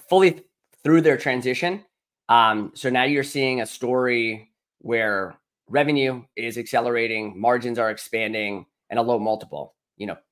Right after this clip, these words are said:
probably, you know, one of the more interesting opportunities out there. Investor Day, we're gonna attend in New York in, you know, a couple weeks.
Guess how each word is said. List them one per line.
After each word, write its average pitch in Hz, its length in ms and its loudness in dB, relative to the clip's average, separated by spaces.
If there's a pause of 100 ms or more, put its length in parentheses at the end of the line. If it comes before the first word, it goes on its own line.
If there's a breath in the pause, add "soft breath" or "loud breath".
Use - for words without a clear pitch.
(160)
probably, 123 420 4
you 104 120 -4
know, 92 80 -8
one 107 180 -4
of 101 60 -4
the 104 60 -6
more 101 160 -4
interesting 98 540 -10 (280)
opportunities 110 460 -4
out 101 180 0
there. 95 140 -4
Investor 131 380 0
Day, 120 200 2
we're 113 120 -2
gonna 113 180 -2
attend 107 280 -2
in 98 100 -4
New 95 80 -4
York 101 280 -6
in, 87 180 -8
you 80 100 -6
know, 78 60 -6
a - 180 -16
couple 90 220 -8
weeks. 76 300 -10